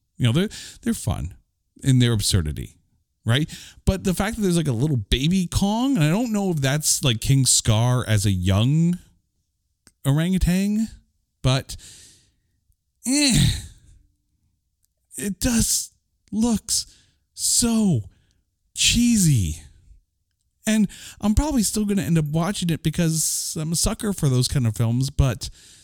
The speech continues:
you know, I love me some kaiju, but I'm not hyped for it. I can't believe that a Godzilla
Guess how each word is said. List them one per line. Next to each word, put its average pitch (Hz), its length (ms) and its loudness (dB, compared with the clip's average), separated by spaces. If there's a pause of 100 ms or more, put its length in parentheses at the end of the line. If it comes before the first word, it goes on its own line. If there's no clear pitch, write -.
you 175 100 -2
know, 147 60 -4
I 196 80 -2
love 240 300 -2
me 226 100 2
some 196 180 0
kaiju, 139 680 0 (1600)
but 185 180 0
I'm 185 200 0
not 208 280 0 (920)
hyped - 580 0 (160)
for 113 280 -4
it. 101 40 -4
I 135 80 -2
can't - 300 0
believe 196 600 0 (600)
that 143 120 -2
a 147 60 0
Godzilla 160 840 0